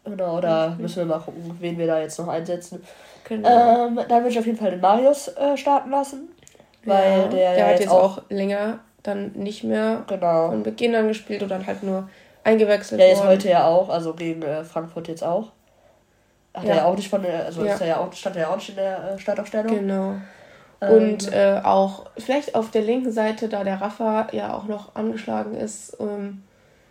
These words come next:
Speaker 2: vielleicht der Tom Roth dann?
Speaker 1: Das wär schön, ja.
Speaker 2: Fänd ich
Speaker 1: Weil
Speaker 2: auch
Speaker 1: sonst kann man
Speaker 2: schön.
Speaker 1: ja auch den, äh, Hazard spielen lassen.
Speaker 2: Ja, aber ich finde,
Speaker 1: Aber
Speaker 2: der
Speaker 1: dann
Speaker 2: hätte das, das ist eigentlich mal eine gute Gelegenheit, den einfach mal spielen zu lassen.
Speaker 1: Ja, finde ich eigentlich auch so.
Speaker 2: Ne?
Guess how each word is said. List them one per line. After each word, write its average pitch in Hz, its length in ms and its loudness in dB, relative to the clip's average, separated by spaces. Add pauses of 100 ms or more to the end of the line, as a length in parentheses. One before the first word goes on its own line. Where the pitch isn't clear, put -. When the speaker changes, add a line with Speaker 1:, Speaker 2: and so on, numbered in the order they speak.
(260)
Speaker 2:
vielleicht 220 260 -6
der 220 80 -6
Tom 202 180 -8
Roth 196 420 -8
dann? 247 180 2 (640)
Speaker 1:
Das 269 240 -2
wär 170 120 -2
schön, 175 360 -10
ja. 170 100 -4
Speaker 2:
Fänd 233 220 0
ich 185 60 2
Speaker 1:
Weil 196 100 6
Speaker 2:
auch - 40 2
Speaker 1:
sonst 233 240 4
kann 226 140 0
man 233 100 6
Speaker 2:
schön. 226 40 4
Speaker 1:
ja 214 120 4
auch 220 40 -2
den, 220 120 -6 (180)
äh, 185 280 0 (180)
Hazard 190 360 -4
spielen 247 380 -4
lassen. 240 280 -4
Speaker 2:
Ja, 202 300 0
aber 202 360 4
ich 208 80 -6
finde, 220 480 0
Speaker 1:
Aber 208 280 4
Speaker 2:
der 214 100 6
Speaker 1:
dann 220 100 4
Speaker 2:
hätte 214 120 -4 (120)
das, 190 80 -10 (100)
das 196 200 -8
ist 233 100 -6
eigentlich 214 240 0
mal 196 60 0
eine 190 80 0
gute 190 520 0
Gelegenheit, 190 580 0
den 175 160 -6
einfach - 180 -8
mal 185 140 -8
spielen 190 260 -8
zu 196 100 -12
lassen. - 460 -10 (320)
Speaker 1:
Ja, 185 340 0 (240)
finde 220 160 -2
ich 208 60 4
eigentlich 190 280 2
auch 156 360 -4
so. 165 280 -8
Speaker 2:
Ne? 214 320 -6